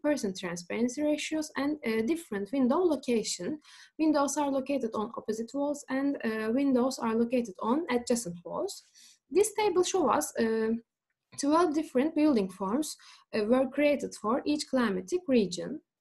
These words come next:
When we look at the properties of the, uh, selected cities, Istanbul and Diyarbakır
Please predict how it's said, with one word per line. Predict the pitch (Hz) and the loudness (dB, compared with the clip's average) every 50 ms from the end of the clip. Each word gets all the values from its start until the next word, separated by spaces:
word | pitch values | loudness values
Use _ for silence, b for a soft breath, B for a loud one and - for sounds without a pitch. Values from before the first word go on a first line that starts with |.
| _ _ _ _ _ _ _ _ _ _ _ _ _ _ - - _ _ _ _ _ _ _ _ - 311 | _ _ _ _ _ _ _ _ _ _ _ _ _ _ -20 -20 _ _ _ _ _ _ _ _ 0 2
When | 320 339 | 4 6
we | 349 370 370 | 6 6 6
look | 370 415 415 - | 4 2 2 0
at | 311 - - | -2 -2 -4
the | - | -2
properties | - 320 330 330 339 - 349 359 349 349 - 220 208 202 - | -2 -2 -2 -2 0 2 4 4 2 2 0 -2 -2 -2 -2
of | 247 247 233 233 - - | -4 -4 -6 -6 -4 -2
the, | 247 254 | -2 0
uh, | 254 - 233 226 226 226 220 226 | 0 0 0 2 2 0 0 -2
selected | - 277 285 311 302 311 - - - | -2 0 0 0 0 -2 -4 -6 -6
cities, | - - - - 190 220 254 - - | -10 -10 -6 -4 -2 -2 -2 -4 -6
Istanbul | 233 233 - - 247 247 240 208 190 185 | -8 -8 -4 -2 0 2 2 2 0 -2
and | - 208 226 269 285 269 | -2 -2 -2 0 0 2
Diyarbakır | 262 254 240 226 185 180 180 - - - 302 | 2 2 2 0 -2 -4 -8 -10 -8 -6 -6